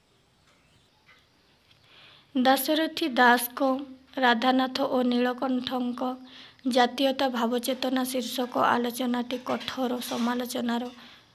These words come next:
ଶରବ୍ୟ ହୋଇଛି। ଅନୁରୂପ ଭାବରେ ସମାଲୋଚନାର ସମାଲୋଚନାରେ କେହି ଉତ୍କ୍ଷିପ୍ତ ହେବା ଉଚିତ।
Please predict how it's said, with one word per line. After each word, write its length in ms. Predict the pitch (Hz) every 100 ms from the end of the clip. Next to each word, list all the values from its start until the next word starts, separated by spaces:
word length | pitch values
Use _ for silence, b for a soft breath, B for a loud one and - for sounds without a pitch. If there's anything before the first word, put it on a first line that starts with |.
| - -
ଶରବ୍ୟ 540 | - 269 247 247 277
ହୋଇଛି। 500 | 254 254 247 - - - - _ _ _ _ _ B B B B B B B B
ଅନୁରୂପ 540 | 247 247 285 330 381
ଭାବରେ 420 | 330 269 247 285 320
ସମାଲୋଚନାର 840 | 294 254 254 277 262 269 254 262
ସମାଲୋଚନାରେ 920 | 285 262 233 247 262 269 240 233 240
କେହି 480 | 247 - 233 214 254 254 B B B
ଉତ୍କ୍ଷିପ୍ତ 540 | 277 - - 311 311 320
ହେବା 360 | 240 233 226
ଉଚିତ। 540 | 220 233 - - -